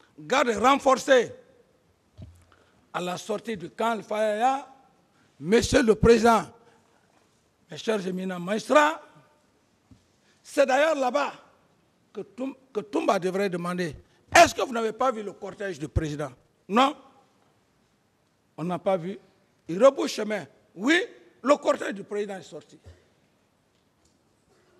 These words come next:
Cela ne s'est pas fait, Monsieur le Président.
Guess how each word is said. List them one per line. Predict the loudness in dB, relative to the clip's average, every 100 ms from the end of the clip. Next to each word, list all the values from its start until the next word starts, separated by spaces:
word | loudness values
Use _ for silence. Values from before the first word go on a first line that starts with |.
| _ _
Cela | -20 0 6 8
ne | 6 4
s'est | -2
pas | 0 -2
fait, | -2 -6
Monsieur | -8 -8 -10
le | -10
Président. | -12 -14 -12 -12